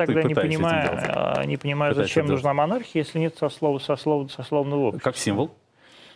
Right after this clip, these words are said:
Speaker 1: Потому что власть
Speaker 2: А ты
Speaker 1: символа
Speaker 2: считаешь,
Speaker 1: велика.
Speaker 2: ты считаешь, лучше общество вот такое, как бы, м, бесполезно,
Speaker 1: Сакраль-,
Speaker 2: а?
Speaker 1: должна быть сакральная инстанция власти, и эта сакральная инстанция не должна иметь
Speaker 2: Ты считаешь,
Speaker 1: власть.
Speaker 2: сословное общество или общество комьюнити, а, более устойчивое, чем общество, в
Speaker 1: В наше
Speaker 2: котором
Speaker 1: время, да, поскольку всякий тип общества привязан к определённой эпохе,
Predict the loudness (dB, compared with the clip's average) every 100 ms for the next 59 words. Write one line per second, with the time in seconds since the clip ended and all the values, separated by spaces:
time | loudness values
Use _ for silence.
0 | -2 -2 0 4 4 6 4 4 4 6
1 | 6 6 4 2 -2 -4 0 0 0 0
2 | 0 0 0 0 0 -2 -2 0 2 2
3 | -2 2 2 2 0 -2 -2 -4 -6 -6
4 | -4 -4 -2 -2 0 2 4 2 0 0
5 | 2 2 2 2 2 2 2 2 0 0
6 | 0 2 4 2 0 -2 0 -2 0 0
7 | 0 0 0 0 0 2 2 0 -2 2
8 | 4 4 2 2 0 0 2 2 2 2
9 | 2 0 -2 0 0 0 0 0 -2 -4
10 | -6 -12 -4 0 2 0 -2 -12 -4 -2
11 | 0 0 0 0 -4 -6 -2 -2 0 0
12 | 2 2 0 -2 0 0 0 -4 -2 0
13 | 0 -4 -4 -2 -2 -4 -6 -4 -2 -2
14 | -4 -6 -6 0 2 2 0 0 2 4
15 | 4 2 4 2 4 2 2 0 0 -2
16 | 0 0 2 0 0 -2 -2 -2 0 2
17 | 2 0 -2 0 0 2 0 0 -4 -4
18 | -6